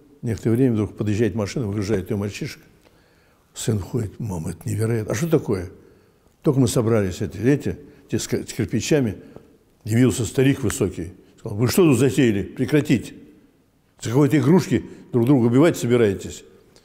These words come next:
Или я, иначе я позову Михаила и Серафима". И они все разбежались, побросали все. И телефон вернули. Это записано, но никто не знает.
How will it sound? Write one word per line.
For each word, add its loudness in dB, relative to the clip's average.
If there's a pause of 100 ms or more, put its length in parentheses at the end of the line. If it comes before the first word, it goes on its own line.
(300)
Или 4
я, 4
иначе 4
я 4
позову 2
Михаила 4
и 2
Серафима". 0 (840)
И -6
они 4
все 2
разбежались, 2
побросали 0
все. -12 (1200)
И -10
телефон 0
вернули. -2 (440)
Это 2
записано, 2 (140)
но 4
никто 4
не 6
знает. 0